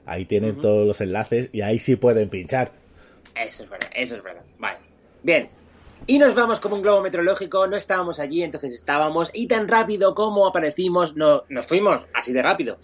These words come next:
Speaker 2: Y como dijo un señor de Idaho, eh, no estamos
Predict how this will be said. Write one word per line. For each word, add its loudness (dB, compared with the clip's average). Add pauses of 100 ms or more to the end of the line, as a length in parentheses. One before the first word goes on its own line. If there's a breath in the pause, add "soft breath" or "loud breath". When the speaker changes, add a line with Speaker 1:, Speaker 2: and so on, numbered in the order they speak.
(460 loud breath)
Speaker 2:
Y -2
como 4
dijo 2
un -2
señor -2
de 0
Idaho, -4
eh, -4
no 2
estamos -2